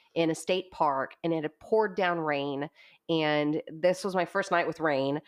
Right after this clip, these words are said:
So I had all the windows in the car, and I woke up and realized that, like, everything was, like, wet, which it didn't cause me a lot of problems on my trip. Meant that I had, like, a bunch of wet towels, and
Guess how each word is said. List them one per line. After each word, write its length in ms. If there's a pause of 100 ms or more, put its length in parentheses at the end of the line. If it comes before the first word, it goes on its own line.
(140)
So 100
I 20
had 80
all 140
the 80
windows 320
in 60
the 60
car, 280
and 80
I 40
woke 260
up 120
and 120
realized 420
that, 80
like, 280
everything 420
was, 140
like, 180
wet, 360
which 240
it 120
didn't 300
cause 260
me 80
a 80
lot 300
of 80
problems 360
on 100
my 120
trip. 320 (480)
Meant 320
that 80
I 40
had, 200
like, 120
a 60
bunch 240
of 100
wet 200
towels, 720
and 160